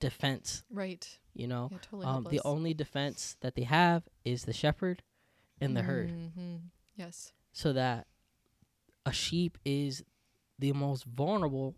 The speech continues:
Speaker 1: when it's off
Speaker 2: Yes, when it's
Speaker 1: wandering
Speaker 2: alone.
Speaker 1: by itself, and those are the ones
Speaker 2: Mm-hmm.
Speaker 1: that often get attacked and taken away.
Speaker 2: Yes.
Speaker 1: That, like, when there's danger around, that sheep will huddle together.
Speaker 2: Yes, they band together.
Speaker 1: Yeah, to, to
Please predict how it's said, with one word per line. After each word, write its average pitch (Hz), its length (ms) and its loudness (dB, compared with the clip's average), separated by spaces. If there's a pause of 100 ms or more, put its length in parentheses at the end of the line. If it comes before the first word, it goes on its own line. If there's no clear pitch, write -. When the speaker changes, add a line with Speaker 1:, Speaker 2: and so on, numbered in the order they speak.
Speaker 1:
when 139 160 0
it's 131 120 -2 (120)
off 127 340 0
Speaker 2:
Yes, 208 500 -8
when - 100 -6
it's 139 60 2
Speaker 1:
wandering 135 380 0
Speaker 2:
alone. 123 100 -6 (600)
Speaker 1:
by 127 180 2
itself, 131 400 -2
and 131 100 -4
those 135 160 0
are 135 40 0
the 123 80 0
ones 123 280 -2
Speaker 2:
Mm-hmm. 120 40 -4
Speaker 1:
that 113 100 -6
often 123 320 -4
get 117 160 -8
attacked 117 380 -8
and 113 120 -14
taken - 260 -10
away. - 280 -6
Speaker 2:
Yes. 190 540 -6
Speaker 1:
That, 123 240 2
like, 127 260 -2
when 131 80 0
there's 131 220 2
danger 131 680 2 (1080)
around, 139 680 2 (400)
that 131 300 2 (500)
sheep - 300 -2
will 135 100 0
huddle 143 360 -4
together. 120 440 -2
Speaker 2:
Yes, - 120 -2
they 170 100 -10
band 180 280 -10
together. 175 320 -6
Speaker 1:
Yeah, 135 220 4
to, 196 80 -2
to 180 100 0